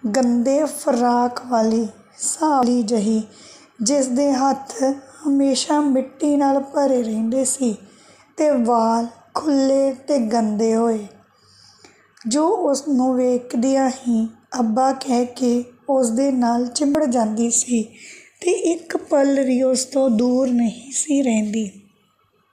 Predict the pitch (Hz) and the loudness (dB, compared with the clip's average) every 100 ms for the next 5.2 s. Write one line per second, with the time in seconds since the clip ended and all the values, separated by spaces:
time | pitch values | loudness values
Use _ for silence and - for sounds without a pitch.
0 | _ _ - - - - - 302 285 294 | _ _ -16 -14 -14 -20 -4 0 0 0
1 | 285 262 262 247 247 - _ - - 330 | 0 2 2 0 -2 -10 _ -8 -2 0
2 | 285 262 254 262 - 311 - 311 302 277 | 2 2 0 -2 -6 -8 -4 -2 2 2
3 | 247 247 - 311 277 277 226 233 254 247 | 2 0 -4 -2 0 2 2 0 0 -2
4 | 294 247 240 226 226 220 220 233 233 277 | -4 -6 -2 0 0 -2 0 0 -2 -2
5 | 214 190 | -6 -8